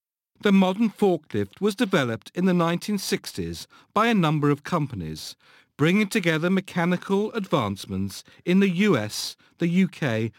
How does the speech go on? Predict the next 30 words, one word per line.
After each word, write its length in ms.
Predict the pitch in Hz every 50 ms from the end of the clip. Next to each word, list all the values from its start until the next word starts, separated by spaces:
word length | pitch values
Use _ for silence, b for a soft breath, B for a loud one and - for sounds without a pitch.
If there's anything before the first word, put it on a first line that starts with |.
| b b b
and 160 | 170 180 180
Japan 540 | - 180 156 - - 175 156 143 131 127 120
too. 440 | - - - 180 135 87 71 - _ _ _ _ _ _ _ -
But 180 | - 160 -
in 180 | 226 233 233 233
the 60 | 233
nineteenth 540 | 214 196 180 175 180 175 - - 208 202 185
century, 680 | - - 147 117 104 95 - - 85 80 76 76 - b b b b b b
manually 560 | 131 156 175 185 208 214 214 208 202 214 196
powered 440 | - - 160 156 151 147 147 147 147
sack 360 | - - - - 185 - - _
trucks 420 | _ - 107 82 73 - - - -
were 120 | 165 180
in 120 | 196 208 190
common 380 | - - 180 180 190 190 190
use. 520 | 180 123 80 - - - - - - - - b b b b b b b b b b b -
Early 300 | 160 185 208 208 233 233
civilization 1120 | 196 - - 220 214 196 202 208 196 180 - - 147 123 120 113 - - - 123 120 123 - _ _
has 120 | 185 185 -
always 540 | 240 247 247 233 233 220 220 202 - -
used 360 | 160 165 170 175 170 156 151 -
a 80 | - -
lever 580 | 254 240 233 214 180 143 107 - 101 87 85 - -
of 140 | - 143 -
some 300 | - - 202 190 175 170
kind 640 | - - - 180 151 131 120 113 113 120 123 120 117 b b b b b b b
or 160 | 175 196 185 -
other 380 | - 180 170 110 90 80 82 - _ _ _ _
for 100 | - 214
lifting. 580 | 214 190 165 - - - - 76 71 67 65